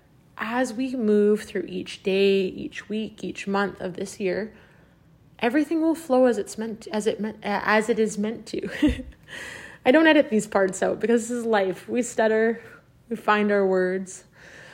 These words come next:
Um, you know, so I think that, and I mean, I wanna ask you in the audience this question, and maybe I'm wrong.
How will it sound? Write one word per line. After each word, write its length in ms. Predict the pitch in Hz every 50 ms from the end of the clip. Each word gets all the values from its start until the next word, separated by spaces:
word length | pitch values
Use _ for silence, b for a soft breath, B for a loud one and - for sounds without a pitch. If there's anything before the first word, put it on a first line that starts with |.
| B B B B B - 208
Um, 640 | 208 202 202 202 196 190 185 185 185 190 196 - -
you 140 | 202 294 285
know, 220 | 302 311 320 320
so 680 | 302 - - 320 311 311 302 302 294 277 - - - - - - _ _ _ _ _ _ _ _ _ _ _ _ _ _ _ _ _ _ _ _ _ _
I 100 | - 247
think 380 | 226 - - 294 294 302 285 -
that, 280 | 330 320 311 - - - 196 B B B B B B - _ _ b b b b b b b b _
and 140 | 311 311 311
I 20 |
mean, 280 | 320 320 294 220 - - - - _ _
I 180 | - - 269 294
wanna 240 | 269 277 285 269 -
ask 320 | - 220 220 214 - - -
you 140 | 202 202
in 80 | 202 190
the 80 | 185 180
audience 460 | 180 175 175 180 180 180 180 180 -
this 200 | - - - -
question, 460 | - - - 170 - - - - b b b b b b b b b b b _ -
and 120 | 262 262
maybe 220 | 262 277 277 277 269
I'm 160 | 262 254 254
wrong. 180 | 277 269 214